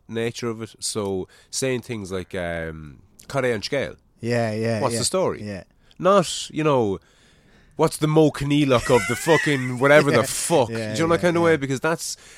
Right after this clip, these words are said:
Speaker 1: that's my memory of being taught in
Speaker 2: Yeah.
Speaker 1: school, you know, "Me tu shin shi, shin shiv shid."
Speaker 2: Yeah.
Speaker 1: Whatever the fuck all that
Speaker 2: Yeah.
Speaker 1: means. <laughs>
Speaker 2: Yeah,
Speaker 1: And we,
Speaker 2: yeah.
Speaker 1: we rhyme this shit off, like, it
Speaker 2: Yeah, you don't even learn it. You just regurgitate it out then when you
Speaker 1: Big
Speaker 2: want it.
Speaker 1: time.
Speaker 2: You don't even know how to do it in a,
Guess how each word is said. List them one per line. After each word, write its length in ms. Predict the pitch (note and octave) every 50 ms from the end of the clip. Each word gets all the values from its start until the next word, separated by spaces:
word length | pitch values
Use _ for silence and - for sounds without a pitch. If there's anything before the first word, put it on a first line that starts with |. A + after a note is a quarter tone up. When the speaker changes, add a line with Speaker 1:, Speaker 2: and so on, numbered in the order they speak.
| - -
Speaker 1:
that's 220 | D3+ E3+ E3+ -
my 240 | D3 C#3 C#3 D#3+ E3
memory 400 | D#3 C#3+ C3+ B2+ A#2 A2+ G#2 G2
of 100 | F#2 E2
being 180 | - F2+ E2+
taught 380 | - - G#2+ G2 F#2 F2 - -
in 220 | - - G#2+ G#2
Speaker 2:
Yeah. 40 | F#2+ G#2
Speaker 1:
school, 380 | G2+ F#2+ G#2+ B2 G#2+ G2 F2+
you 120 | F2 F#2+ G2
know, 240 | G#2 G2 F#2+ F2 - - - - _
"Me 240 | - A2+ B2+ C3 C3+
tu 240 | - - C3+ B2 A2+
shin 400 | G2+ - - B2+ A#2+ A2 G#2 G2+
shi, 680 | - - - - - - - A2+ A2 A2 G#2+ G#2 F#2+
shin 340 | - - - C3 A#2+ A2 G2+
shiv 300 | G2 - - A#2 G2 F#2
shid." 460 | - - C#3 C#3 B2 F#2 D2+ C2+ - -
Speaker 2:
Yeah. 220 | F#2+ F#2+ F#2 F2+ E2+
Speaker 1:
Whatever 180 | - B2 A#2+
the 60 | A2+
fuck 280 | - - D#3 C3 - -
all 100 | G#2+ G#2
that 160 | A#2 C3+ -
Speaker 2:
Yeah. 60 | G#2
Speaker 1:
means. 420 | A2 G#2+ G2 G#2 F#2 D3+ D3+ - - F#3
<laughs> 60 | - C3+
Speaker 2:
Yeah, 220 | C3+ B2 C3+ C3 C#3+
Speaker 1:
And 80 | D#3
we, 80 | D#3+ D#3+
Speaker 2:
yeah. 60 | C#3+ - - - _
Speaker 1:
we 120 | C3+ C3+
rhyme 360 | C3+ C#3+ D3 E3 F3 F3+ E3
this 180 | D#3 C3+ B2+ A2+
shit 220 | - - B2 G#2+ -
off, 360 | A2 B2+ C#3+ D3+ C#3+ - -
like, 180 | G#2+ G2 F#2+ -
it 80 | F2+
Speaker 2:
Yeah, 120 | G2+ A2+ A2
you 80 | G#2+ A2
don't 180 | C3+ F3+ F#3+
even 180 | F3 C#3+ B2+ B2
learn 300 | C3 C#3 D3 D3 C3+ A#2+
it. 40 | A2
You 100 | A2 A2
just 180 | B2+ C3 - A#2
regurgitate 600 | G#2+ - B2+ C3+ C#3 C3 A#2 A2 B2+ A#2+ A2+ G#2
it 60 | G#2
out 160 | A#2 A#2 A2+
then 180 | - A2 G#2 G2+
when 100 | G2 G2+
you 20 | G2+
Speaker 1:
Big 100 | G#2 G#2
Speaker 2:
want 160 | A2+ A2+ G#2+
it. 40 | G#2
Speaker 1:
time. 80 | G#2 G#2+
Speaker 2:
You 40 | A#2+
don't 100 | C#3 C#3
even 160 | C3+ A#2 A2+
know 100 | A2 A2 G#2+
how 100 | G#2+ G2
to 120 | - G2+
do 160 | F#2 G#2+ G#2+ G#2
it 60 | G2
in 160 | G#2 G2 F#2
a, 160 | F#2 F#2+ E2+